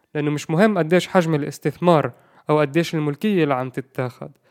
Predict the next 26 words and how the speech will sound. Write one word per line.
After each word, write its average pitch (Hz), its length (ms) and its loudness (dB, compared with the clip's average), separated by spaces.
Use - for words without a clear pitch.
هذا 185 220 4
الشريك 190 420 0
راح 165 180 0
يضل 180 200 4
موجود 160 600 0
وراح 147 260 -2
يضل 165 280 2
فوق 220 260 2
راسك 175 480 -2
لتن 240 280 0
نشوف 214 420 0
ثمار 196 340 0
الاستثمار 160 720 -2
تبعونه 131 680 0
بنجاح 170 600 4
شركتك. 180 480 -2
فراح - 300 0
أختتم 185 360 -4
الحلقة 160 400 0
بثلاث 151 600 0
نقاط 147 380 -2
تساعدك 156 580 -2
تقرر 170 520 0
أي 208 100 4
مستثمر 175 580 0
تختار 190 560 0